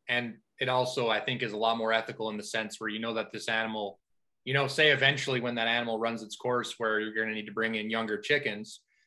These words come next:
well, you know, you give that chicken one bad day and then you throw it in the pot. And I mean,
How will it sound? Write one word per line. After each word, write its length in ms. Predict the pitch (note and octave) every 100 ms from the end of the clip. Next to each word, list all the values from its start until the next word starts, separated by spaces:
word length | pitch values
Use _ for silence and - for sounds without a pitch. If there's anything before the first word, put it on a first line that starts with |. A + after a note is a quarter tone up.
| _
well, 320 | D3+ D#3 D3
you 120 | C#3+
know, 280 | C3 A#2+ A#2+ A#2
you 100 | A2
give 200 | B2 A2
that 220 | A#2 A2+
chicken 340 | - B2+ A#2+ A2+
one 240 | A#2 A#2
bad 320 | A2 A2+ A2
day 320 | A2 A2+ B2
and 100 | B2
then 140 | A2+ A2
you 100 | G#2
throw 180 | A2+ A2
it 80 | G#2+
in 60 |
the 80 | A2+
pot. 320 | - A2+ A#2+
And 100 | A#2+
I 40 | A2+
mean, 280 | A2+ A2